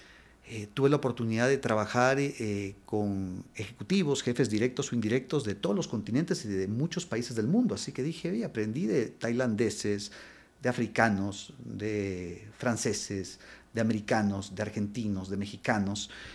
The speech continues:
Y ahí es cuando te das cuenta de que, chuta, el mundo es más grande.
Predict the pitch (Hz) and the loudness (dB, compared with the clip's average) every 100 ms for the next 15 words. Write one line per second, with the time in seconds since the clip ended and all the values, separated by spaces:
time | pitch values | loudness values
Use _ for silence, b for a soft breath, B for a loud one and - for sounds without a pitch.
0 | B B B B - 123 127 151 - 180 | B B B B 0 4 6 4 4 4
1 | 156 143 117 123 - 143 151 170 131 113 | 4 2 0 0 2 2 4 2 2 0
2 | 110 104 98 92 90 - - 117 147 147 | 0 0 2 -2 -6 -10 -6 -2 -2 -2
3 | 120 104 170 185 - | -4 0 0 0 -2